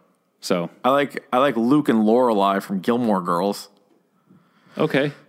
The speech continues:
Speaker 2: Add that to the list. Oh, Ryan, I have another, uh, movie one I meant to add. <laughs> I have a movie one. I was a big fan of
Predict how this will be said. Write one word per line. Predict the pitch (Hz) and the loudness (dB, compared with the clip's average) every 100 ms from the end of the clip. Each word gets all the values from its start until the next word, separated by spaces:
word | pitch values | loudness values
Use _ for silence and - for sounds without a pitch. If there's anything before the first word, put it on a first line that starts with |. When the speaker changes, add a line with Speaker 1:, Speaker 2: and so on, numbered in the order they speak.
| _ _ _ _ | _ _ _ _
Speaker 2:
Add | 110 117 | -6 -4
that | 117 113 | -4 -4
to | 113 | -2
the | |
list. | 113 107 | -2 0
Oh, | 180 | 0
Ryan, | 160 170 | 2 2
I | 139 | 2
have | 156 | 2
another, | 165 156 143 131 | 0 0 2 2
uh, | 120 | 2
movie | 117 127 131 123 | 2 2 2 0
one | 113 110 | 2 0
I | 110 | 0
meant | 110 - | 0 -2
to | 110 | 0
add. | 110 117 | 0 0
<laughs> | - - - - | 2 0 -2 -6
I | - | -4
have | 135 | -2
a | |
movie | 127 139 127 | 0 0 0
one. | 117 104 98 - - _ _ _ _ _ | 0 0 -2 -8 -20 _ _ _ _ _
I | 123 | 0
was | 151 156 | 2 0
a | |
big | - 147 143 | 0 -2 -2
fan | - 135 131 139 | -2 0 0 0
of | - 113 110 101 104 | 0 2 2 -2 -6